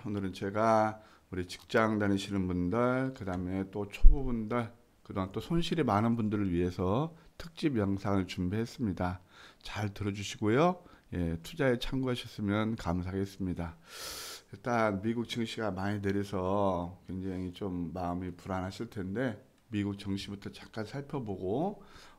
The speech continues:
어떻게 이렇게 어려운 장에서 수익 내는지 오늘 그걸 중심으로 맥점 잡는 법, 예, 그런 것들 한번 설명을 드릴 테니까 특히 이것은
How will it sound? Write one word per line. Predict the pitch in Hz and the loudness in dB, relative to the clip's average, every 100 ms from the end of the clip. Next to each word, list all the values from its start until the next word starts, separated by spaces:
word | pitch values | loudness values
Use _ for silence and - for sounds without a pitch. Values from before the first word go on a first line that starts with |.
| - | -4
어떻게 | 104 - - - - 170 | -4 -4 -14 -8 2 4
이렇게 | 151 123 123 131 | 4 2 0 0
어려운 | 104 110 123 | 4 4 4
장에서 | 117 110 - | 2 0 -4
수익 | 110 - 190 139 | -6 -4 -4 -2
내는지 | 92 98 95 92 107 92 80 | 0 0 -2 0 4 4 2
오늘 | 87 92 90 | -4 -4 -2
그걸 | 90 | -4
중심으로 | 87 107 98 - 107 92 110 120 90 - - - | -4 -4 -4 -2 -2 0 4 4 2 -4 -20 -6
맥점 | - 104 104 - 127 127 | 2 2 2 -2 0 0
잡는 | - 101 101 107 98 | -2 -2 0 0 4
법, | - 85 - - 82 | 6 6 2 -8 -6
예, | 80 | -4
그런 | - 90 | -2 -2
것들 | 90 85 | -2 -4
한번 | 85 | -6
설명을 | 87 127 127 95 | -6 -4 -4 -4
드릴 | 104 98 | -6 -8
테니까 | - 98 95 123 123 - - - _ _ _ | -6 -6 -6 -6 -6 -6 -18 -20 _ _ _
특히 | - 190 - 196 | -12 -12 -2 0
이것은 | 120 120 - 113 143 202 | 2 0 -2 -4 -2 -4